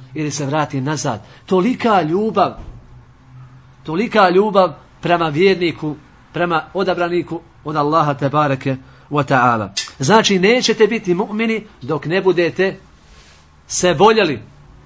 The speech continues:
I onda poslanik, alejhi salam, ovo su dvije stvari na početku teške. Znači, nije lako biti mu'min i nije lako, braćo, volit. Znači, ljubav,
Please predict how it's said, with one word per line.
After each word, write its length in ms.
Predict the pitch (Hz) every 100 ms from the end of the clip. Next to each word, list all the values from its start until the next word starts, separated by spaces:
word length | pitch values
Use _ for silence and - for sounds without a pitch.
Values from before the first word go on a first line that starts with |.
| - - - -
I 120 | 175
onda 260 | 233 233 202
poslanik, 420 | 185 180 226 202
alejhi 140 | 196 170
salam, 320 | 220 214 151 - -
ovo 260 | 202 262
su 140 | - 185
dvije 280 | 208 247
stvari 320 | - 220 240 226
na 80 |
početku 420 | 202 - 214 214 208
teške. 600 | 175 165 - 170 170 165 - - _ _ _ _ _ _ _
Znači, 300 | - - 135
nije 200 | 127 190
lako 260 | 208 196 180
biti 280 | 196 190 160
mu'min 440 | 180 190 202 220 - - - - - - - -
i 140 | 175 170
nije 280 | 214 208
lako, 280 | 185 185 180
braćo, 320 | 156 160 160
volit. 440 | 135 131 113 - - _ _ _ _ _ _ _ _ _ _ _ _ _ _ _ _ _
Znači, 340 | 160 208 208 190
ljubav, 640 | 151 156 220 214 233 190